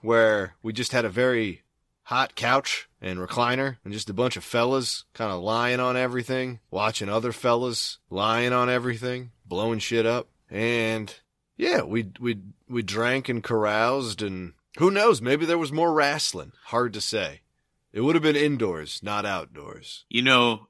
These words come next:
Speaker 2: I wanna, I wanna say here, actually, uh, it wasn't Band of Brothers that we watched. It was The Pacific. You know how, how much better that, that one is, right?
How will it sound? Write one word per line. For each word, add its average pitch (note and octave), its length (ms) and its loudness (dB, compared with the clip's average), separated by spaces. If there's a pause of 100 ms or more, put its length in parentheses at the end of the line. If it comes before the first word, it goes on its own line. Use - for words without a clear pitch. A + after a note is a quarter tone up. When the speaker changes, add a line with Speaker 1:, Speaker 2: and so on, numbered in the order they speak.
(100)
Speaker 2:
I G#2+ 80 -2
wanna, B2 480 2
I A2+ 60 -2
wanna A2+ 260 0
say A2 360 2
here, G#2 300 0
actually, G2 600 -2
uh, F#2 320 -2 (160)
it G2+ 120 -6
wasn't A#2 440 -2
Band G#2 200 4
of F#2+ 60 -4
Brothers G2 320 -2
that F2 160 -6
we F2+ 100 -6
watched. F2 360 -4
It F2 100 0
was F2+ 200 -4
The E2+ 120 -8
Pacific. - 640 -6 (240)
You G2 140 -6
know F#2 100 0
how, F2+ 400 0 (480)
how F#2 80 -4
much F2 240 -6
better F2 300 -2
that, E2+ 240 -2 (240)
that E2 160 -8
one E2 160 -10
is, D#2+ 260 -14
right? F2 240 -4